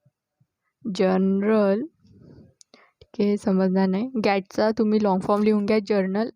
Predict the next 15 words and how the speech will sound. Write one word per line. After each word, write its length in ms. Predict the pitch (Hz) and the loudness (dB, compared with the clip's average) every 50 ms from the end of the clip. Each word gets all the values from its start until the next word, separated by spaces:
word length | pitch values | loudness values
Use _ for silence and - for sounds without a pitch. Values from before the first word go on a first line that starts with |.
| _ _ - | _ _ -8
ॲग्रीमेंट 640 | - 196 185 170 214 196 202 214 220 226 233 240 254 - | -6 -6 -6 -4 -4 -4 -4 -2 -2 -4 -4 -4 -4 -2
ऑन 340 | 202 190 208 240 214 220 240 - - | -2 0 0 -2 -2 -6 -8 -8 -4
ट्रेड, 260 | 226 233 190 185 196 - - - - - - - - - _ - | -2 0 0 0 -2 -4 -12 -20 -20 -20 -20 -20 -20 -12 _ -2
म्हणजेच 440 | 233 240 240 226 214 196 190 190 - - - - - _ - | 0 2 2 2 2 2 0 0 -4 -10 -20 -20 -12 _ -2
जागतिक 520 | 196 196 180 185 _ _ - 262 254 - - | -2 -2 -2 -2 _ _ -4 -4 -4 -2 -2
व्यापार 380 | 220 202 190 - - 208 214 | -2 -2 -2 -2 -2 -2 -2
संघटनेअंतर्गत 1400 | 220 - - 226 208 202 202 214 214 226 233 226 - 254 262 254 233 208 202 190 - 196 190 185 - 202 196 190 - | -2 -2 -2 -2 -2 0 0 0 2 2 0 0 -2 0 2 2 2 2 0 0 0 0 0 0 0 -2 -2 -2 -2
हा 100 | 220 226 - - | -6 -6 -4 -2
करार 320 | 226 208 208 202 208 208 | 0 0 2 0 0 -2
झाला 320 | 202 226 240 226 196 190 185 | -2 -2 -4 -4 -4 -4 -6
आहे. 260 | 180 180 190 208 202 - _ _ _ _ _ _ _ - 226 190 | -6 -6 -8 -12 -16 -20 _ _ _ _ _ _ _ -16 -8 -6
गॅट 340 | 202 196 185 190 196 190 - | -4 -4 -4 -4 -6 -8 -6
हे 120 | 233 208 190 | -6 -6 -4
काय 260 | - 220 214 208 202 | -4 -4 -2 -2 -2
आहे? 320 | 202 196 220 208 220 247 | -2 -2 -2 -2 -4 -4